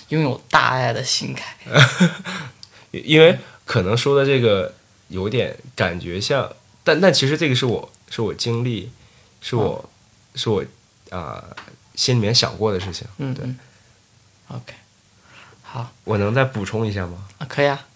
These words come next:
Speaker 2: 可以吗？
Speaker 1: 啊，
Speaker 2: 就针对这三个话题。
Speaker 1: 可以啊。对。
Speaker 2: 对，就是，呃，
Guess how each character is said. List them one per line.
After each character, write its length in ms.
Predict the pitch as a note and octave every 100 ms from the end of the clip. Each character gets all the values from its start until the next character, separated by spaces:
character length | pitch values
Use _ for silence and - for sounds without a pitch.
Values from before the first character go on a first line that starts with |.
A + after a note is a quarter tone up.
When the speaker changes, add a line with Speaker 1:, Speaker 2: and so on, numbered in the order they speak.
| _
Speaker 2:
可 140 | -
以 80 | G#2
吗？ 120 | G2
Speaker 1:
啊， 60 | F#2+
Speaker 2:
就 120 | G#2+
针 140 | G#2+
对 120 | A2+ G#2+
这 160 | G#2+
三 180 | C#3 G#2+
个 60 | G2+
话 140 | G2
题。 120 | F2+ B1+ -
Speaker 1:
可 80 | -
以 40 |
啊。 40 | - -
对。 100 | G2
Speaker 2:
对， 20 |
就 100 | G#2+
是， 320 | B2 B2 A2+ A#2+ - - -
呃， 340 | - F2 E2